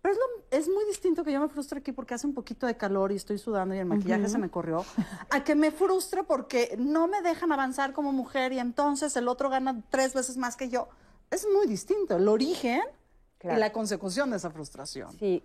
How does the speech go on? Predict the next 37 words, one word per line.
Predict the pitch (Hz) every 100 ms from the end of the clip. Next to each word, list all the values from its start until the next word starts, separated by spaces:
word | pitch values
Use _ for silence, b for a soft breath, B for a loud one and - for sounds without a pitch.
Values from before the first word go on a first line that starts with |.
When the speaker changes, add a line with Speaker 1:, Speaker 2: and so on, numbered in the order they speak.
| _
Speaker 3:
una, | 220 240 233
una, | 208 220 214
una | 202 208
de | 202
ellas | 185 185
tal | - 170
vez | 170 -
puedes | 175 160 165 156 -
en | 165 160
este | 147 180
momento | 165 147 143 143 151 143 135 123 - - - _ _ _ _ _ - -
migrar | 185 170 175 165 170
a |
otro | 160 175 170
lado, | 156 156
como | 156 147
tú | 165
nos | 165
decías. | 156 156 208 147 - B B
A | -
ver, | 170
en | 170
vez | 180
de | 185
pensar | 165 180
eso, | 175 185
pienso, | 170 165 175
estoy | 160 185
en | 175
diálogos, | 208 208 190 175
qué | 180
padre, | 156 208 202
me | 220
están | 214 175
viendo | 175 180
y | 175
tal. | 175 170